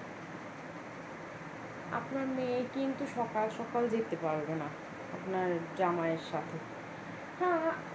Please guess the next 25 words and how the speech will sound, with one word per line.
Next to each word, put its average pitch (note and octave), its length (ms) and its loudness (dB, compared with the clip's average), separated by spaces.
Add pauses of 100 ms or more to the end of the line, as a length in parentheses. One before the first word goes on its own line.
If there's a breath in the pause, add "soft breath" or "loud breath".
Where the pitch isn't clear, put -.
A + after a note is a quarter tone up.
(160)
ও - 20 8 (760)
এদিকে B3 320 2 (120)
কাজকর্ম A3+ 480 2 (160)
সেরে A#3 220 4 (100)
নিয়ে F4 220 8 (240)
ও A#3+ 40 6 (840)
বেলার B3 320 10 (100)
দিকে B3 240 2 (180)
না A#3+ 80 6 (180)
এখন G#3+ 260 0 (180)
যাবে, D3+ 320 4 (640)
ঠিক C4 160 -4 (120)
আছে? F#4+ 200 2 (800)
আহ, C4 460 2 (540)
কারণ C#4+ 220 4 (300)
দেখুন, C4+ 200 2 (120)
আমারও C4 340 2
তো D4 40 2 (100)
জামাই A#3+ 340 4
টামাই B3+ 260 2 (120)
আসবে B3 240 0 (100)
না, D4+ 80 4 (560)
ও - 20 0 (100)
তো C4+ 60 0 (120)
কাজকর্ম C4 440 2